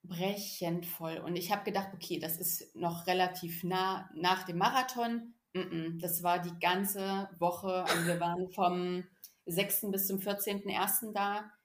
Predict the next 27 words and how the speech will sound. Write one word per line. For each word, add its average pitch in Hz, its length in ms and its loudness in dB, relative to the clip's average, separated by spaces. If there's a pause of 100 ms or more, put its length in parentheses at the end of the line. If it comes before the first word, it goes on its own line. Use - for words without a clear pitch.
(120)
Es 165 220 0
war 170 380 -4
immer 175 440 0 (100)
voll. 160 480 -6
Vormittag, 214 720 2 (280)
Nachmittag, 180 680 -2 (220)
abends. 180 540 4
Es - 220 -2
war 170 440 0
richtig, 190 580 -2 (140)
richtig 170 420 -6
voll. 165 160 0
Also 175 240 0
mit 190 160 0
voll 214 240 6
meine 196 260 4
ich 202 200 -4
auch, 190 320 0 (800)
wir 190 140 4
hatten 202 420 4
eine 190 200 2
Lightning 190 380 4
Lane 202 340 0
für, 185 880 2
ähm, 170 280 0
Seven 175 340 0
Dwarfs 175 600 0